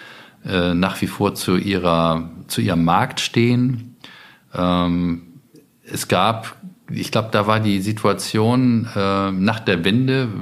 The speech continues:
wesentlich verzweifelter, wo, wo es dann kaum noch Geschäftsbanken gab, die wirklich finanzieren wollten,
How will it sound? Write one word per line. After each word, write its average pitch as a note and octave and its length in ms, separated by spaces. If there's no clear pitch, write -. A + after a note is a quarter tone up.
wesentlich A#2+ 360
verzweifelter, A2+ 960
wo, G#2+ 220
wo A2 200
es A2+ 60
dann F#2+ 200
kaum - 240
noch A2+ 160
Geschäftsbanken G2 760
gab, G#2+ 240
die F#2+ 180
wirklich A2+ 280
finanzieren G#2+ 640
wollten, A2+ 480